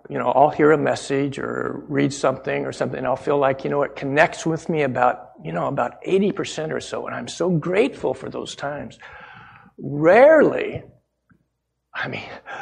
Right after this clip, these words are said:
rarely I'll encounter something where in my spiritual walk, like, ni-, ninety percent it just connects with me and speaks to me. And, uh,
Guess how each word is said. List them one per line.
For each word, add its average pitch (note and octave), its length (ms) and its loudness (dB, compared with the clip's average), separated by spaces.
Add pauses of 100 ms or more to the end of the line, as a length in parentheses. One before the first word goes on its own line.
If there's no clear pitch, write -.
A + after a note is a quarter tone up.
(280)
rarely D#3 680 6
I'll C#3 320 4
encounter D#3 460 2
something D3 480 0
where C#3 600 2
in D3 140 -2
my C3 160 0
spiritual E3+ 560 4
walk, C#3 460 4
like, C3+ 340 0
ni-, F3 440 4 (180)
ninety F#3+ 720 6
percent A3 600 -2
it - 400 -4
just - 600 0
connects F3 800 -2
with C#3+ 260 -6
me C#3 260 -12
and B2+ 160 -8
speaks - 760 0
to D3 140 -2
me. B2 280 -4
And, - 260 -10 (4000)
uh, G3 220 -20